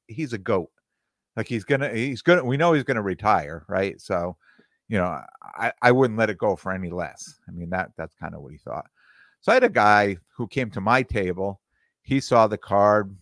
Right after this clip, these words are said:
did the same thing, pulled the phone out. But I know he'd been looking for one for a while because he told me afterwards. So, so he knew what the comp was. I don't know why he was playing the game with the phone. But then he said,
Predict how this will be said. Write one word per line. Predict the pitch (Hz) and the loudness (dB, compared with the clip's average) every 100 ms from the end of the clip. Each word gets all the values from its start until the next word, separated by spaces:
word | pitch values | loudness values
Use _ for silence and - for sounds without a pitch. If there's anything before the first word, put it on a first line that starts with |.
| - | -4
did | 101 | -4
the | 110 | -4
same | 101 110 113 | -6 -8 -8
thing, | 98 98 98 | -8 -8 -8
pulled | 85 120 | -10 -8
the | 113 | -8
phone | - 104 92 92 | -8 -6 -4 -2
out. | 95 95 | -2 0
But | 131 | 0
I | 143 | 2
know | 143 | 0
he'd | 123 143 120 | -2 -4 -4
been | 120 101 | -4 -4
looking | 98 92 | -6 -8
for | 80 90 | -12 -10
one | 87 87 | -10 -12
for | 82 80 | -12 -10
a | |
while | 87 85 87 | -6 -6 -8
because | 80 92 | -10 -12
he | 98 | -12
told | 90 98 87 | -12 -12 -12
me | 85 | -12
afterwards. | 87 90 - 76 87 - - - - - | -12 -12 -12 -10 -10 -10 -20 -20 -20 2
So, | 123 117 98 | 6 6 4
so | - 117 | 0 0
he | 110 - 208 185 | 0 -4 -8 -6
knew | 110 117 113 87 82 - | 0 2 4 2 -2 -4
what | 92 | -4
the | - | -4
comp | - 104 95 - | -6 -4 -4 -6
was. | 85 85 82 | -8 -6 -4
I | 101 | -2
don't | 101 | -2
know | 92 | -4
why | 90 | -6
he | 92 | -6
was | 85 | -8
playing | - 95 | -8 -8
the | 90 | -8
game | 85 90 | -8 -8
with | 90 | -8
the | - | -14
phone. | - 107 90 90 - _ _ _ _ _ | -4 -4 -2 -8 -14 _ _ _ _ _
But | 113 | 0
then | 127 120 110 | 2 2 2
he | 123 | -6
said, | 113 131 123 113 | -2 2 4 2